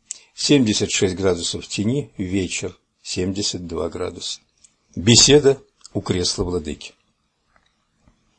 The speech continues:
Никогда человечество не задумывалось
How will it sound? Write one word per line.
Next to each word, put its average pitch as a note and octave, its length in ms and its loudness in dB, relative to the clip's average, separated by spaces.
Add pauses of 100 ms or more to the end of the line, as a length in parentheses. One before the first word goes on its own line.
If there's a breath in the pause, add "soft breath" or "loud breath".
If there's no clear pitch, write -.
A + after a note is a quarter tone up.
(460)
Никогда A#2 640 6 (340)
человечество A2+ 800 6
не A2 120 6
задумывалось F#2+ 880 0